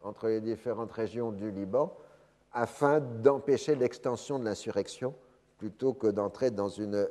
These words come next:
répression directe, d'autant plus qu'il est le candidat de compromis, euh, pour la sortie de crise.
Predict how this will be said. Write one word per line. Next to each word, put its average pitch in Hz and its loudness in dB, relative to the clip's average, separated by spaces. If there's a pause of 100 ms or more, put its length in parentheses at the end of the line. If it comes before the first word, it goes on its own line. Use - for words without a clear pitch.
(140)
répression 110 -2
directe, 90 -6 (220)
d'autant 98 -4
plus 131 -8
qu'il 107 -4
est 107 2
le 104 -2
candidat 104 2
de - -8
compromis, 101 -2 (960)
euh, 104 4
pour 101 -2
la 98 4
sortie 98 -4
de - -10
crise. - -14